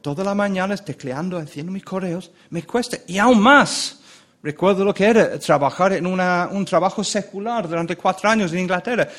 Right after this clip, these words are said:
Lo difícil que es, lo tenemos que hacer. Estamos llamados a vivir este libro delante de nuestros compañeros. Pero es difícil.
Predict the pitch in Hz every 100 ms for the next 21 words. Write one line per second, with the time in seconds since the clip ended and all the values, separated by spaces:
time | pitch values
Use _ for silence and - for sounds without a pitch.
0 | - 185 202 214 208 202 220 208 240 233
1 | 233 240 294 - - - 196 185 170 247
2 | - 262 190 - 269 269 160 - - 175
3 | 214 247 269 190 202 190 220 285 294 262
4 | 220 196 185 196 196 - - - 202 190
5 | 196 165 170 175 156 127 - 170 185 185
6 | 208 240 226 208 180 170 143 - - 170
7 | 196 - 180 - 196 170 165 180 214 175
8 | - - - - _ _ _ _ _ -
9 | 190 185 226 - 247 - -